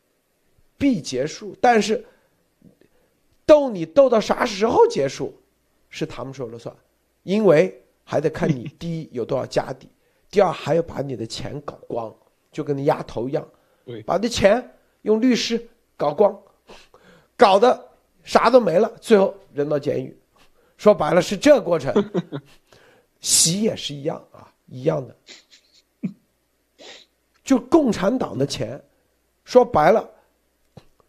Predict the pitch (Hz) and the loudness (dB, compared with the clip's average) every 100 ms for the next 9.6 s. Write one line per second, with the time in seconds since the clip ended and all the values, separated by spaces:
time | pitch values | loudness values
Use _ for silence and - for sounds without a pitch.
0 | _ - 160 - - - - 131 139 113 | _ -6 -4 2 0 0 -12 -8 -6 -6
1 | - _ - - - 180 139 - _ _ | -14 _ -20 -16 -8 -6 -6 -10 _ _
2 | _ _ - 254 233 151 175 190 101 165 | _ _ -2 2 2 0 -6 -4 -4 -4
3 | - - - - _ _ _ _ 170 185 | -14 -20 -20 -20 _ _ _ _ -6 -4
4 | 233 214 151 - _ _ 143 160 175 233 | -4 -6 -10 -20 _ _ -8 -6 -8 -8
5 | 196 - _ _ _ _ _ _ _ _ | -10 -12 _ _ _ _ _ _ _ _
6 | _ _ _ - 262 190 156 156 156 160 | _ _ _ -6 -4 -2 -4 -8 -8 -10
7 | 120 - _ _ - 135 135 123 165 233 | -12 -16 _ _ -10 -10 -8 -8 -2 2
8 | 277 277 294 240 240 254 190 240 - - | 2 4 4 4 2 2 4 2 -2 -4
9 | 202 220 240 220 180 143 | 0 0 0 0 -2 -6